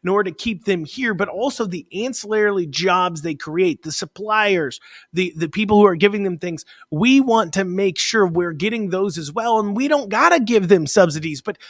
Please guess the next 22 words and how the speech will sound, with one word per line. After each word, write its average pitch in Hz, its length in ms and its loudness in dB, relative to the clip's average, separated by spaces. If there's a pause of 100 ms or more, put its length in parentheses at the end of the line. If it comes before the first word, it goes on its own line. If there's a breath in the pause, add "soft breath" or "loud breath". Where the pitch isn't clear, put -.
(120)
here 277 220 4
we 240 180 6
are 254 420 4 (1000)
giving 202 400 2 (120)
Sitex, - 760 -2 (180)
if 135 360 -10
that's 170 180 2
how 170 60 -2
you 156 80 -2
say 170 160 -4
their 151 120 -4
name, 147 440 -6
S 160 180 -6
I 143 120 -2
T 160 420 -6
E 104 80 -6
X, 160 360 -2 (480 soft breath)
a, 220 60 8
a, 220 320 4 (120)
a 220 40 2
million 247 480 2
dollars 208 680 0